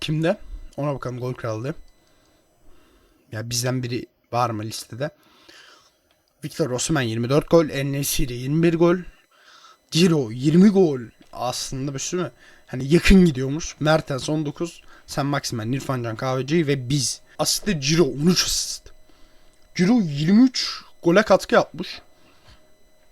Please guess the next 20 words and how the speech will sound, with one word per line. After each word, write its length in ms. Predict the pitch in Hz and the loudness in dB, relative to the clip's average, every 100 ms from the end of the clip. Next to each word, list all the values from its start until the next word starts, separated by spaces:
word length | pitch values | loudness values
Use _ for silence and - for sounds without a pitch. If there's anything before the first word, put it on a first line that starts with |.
| _ _ 135 | _ _ -2
Getson 360 | 131 165 196 170 | 4 4 4 2
Fernandes 560 | 175 175 180 156 117 | 2 2 2 0 -4
geliyor. 260 | 117 117 147 | -8 -8 -6
Gol 220 | 131 151 | 0 6
yenmeyen 420 | 175 196 170 147 | 8 6 4 2
maçta 320 | 151 143 - - | 0 -2 -2 -2
sekizinci 600 | - 175 175 185 196 208 | 2 4 6 6 6 6
Altay 420 | 147 165 156 139 | 4 0 -2 -6
Bayındır. 380 | 123 120 120 165 | -8 -8 -8 -6
Kırmızı 360 | - 165 165 165 | -2 0 0 2
kart 300 | 160 156 156 | 0 0 -2
da 240 | 135 123 | -2 -4
durumunda 340 | 127 127 123 | -6 -6 -4
iyi, 140 | 139 147 | -2 -2
bakalım 340 | 120 120 117 | -4 -4 -4
ona. 340 | 117 127 113 110 | -4 -4 -4 2
Her, 140 | 196 | 2
hepsine 500 | - 202 - 156 135 | 6 4 2 -4 -6
bakıyoruz 400 | 131 131 120 - | -8 -8 -10 -6
arkadaşlar. 580 | 151 - 131 117 - _ | -6 -4 -8 -8 -14 _